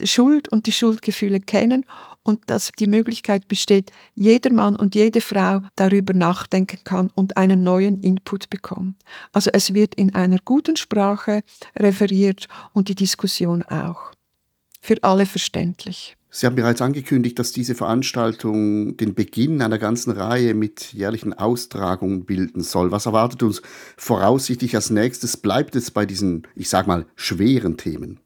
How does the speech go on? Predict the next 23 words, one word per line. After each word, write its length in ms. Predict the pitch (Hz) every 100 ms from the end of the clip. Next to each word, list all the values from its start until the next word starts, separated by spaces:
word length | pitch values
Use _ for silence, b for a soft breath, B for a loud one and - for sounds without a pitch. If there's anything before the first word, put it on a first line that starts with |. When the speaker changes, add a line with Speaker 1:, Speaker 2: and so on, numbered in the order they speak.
| _ _ -
Speaker 1:
Ja, 280 | 220 214 208
das 220 | 277 -
ist 140 | 226
eine 200 | 220 208
gute 300 | 202 226 -
Frage. 580 | 226 233 214 202 214 208
Äh, 180 | 214 208
man 180 | 220 208
könnte 320 | - 214 190
auch 200 | 196 196 B B B B _ -
mal 300 | - 196 202
ein 160 | - 190
leichtes 600 | 180 170 208 - 233 -
Thema 680 | - 233 226 233 233 247 247 _ _
nehmen, 560 | 214 233 233 220 208 202
das 200 | 196 -
stimmt. 540 | - 113 101 190 - B B B B B B B B -
Ich 180 | 214 -
bin 140 | 233
natürlich 560 | 226 226 233 233 220 -
als 140 | 214
Psychoanalytiker, 1080 | - 226 214 214 208 214 208 - - 214 -
äh, 220 | 196 190